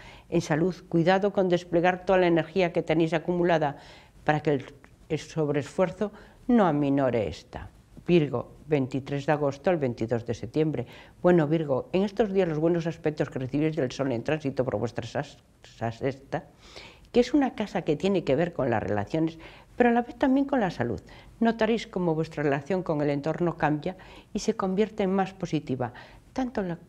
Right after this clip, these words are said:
que tiene que ver con compañeros o con la familia, y estas van a resultar más tranquilas. En el trabajo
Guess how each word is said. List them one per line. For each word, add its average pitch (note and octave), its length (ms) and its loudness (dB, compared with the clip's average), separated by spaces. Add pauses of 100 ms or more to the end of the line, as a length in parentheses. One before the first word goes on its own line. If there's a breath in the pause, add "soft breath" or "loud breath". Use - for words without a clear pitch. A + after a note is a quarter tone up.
(100)
que C#3+ 120 -2
tiene E3 260 0
que C#3 80 -4
ver C#3+ 180 -2
con C3+ 160 -6
compañeros B2+ 800 -4
o E3 120 -6
con D3+ 140 0
la B2+ 80 -2
familia, C#3 540 -2 (640 loud breath)
y A#3 80 0
estas C4 280 -4
van F#3 160 2
a E3 40 4
resultar D#3 440 -2
más D3+ 240 0
tranquilas. G2+ 640 -4
En F3 100 4
el D3+ 80 2
trabajo D3+ 520 -4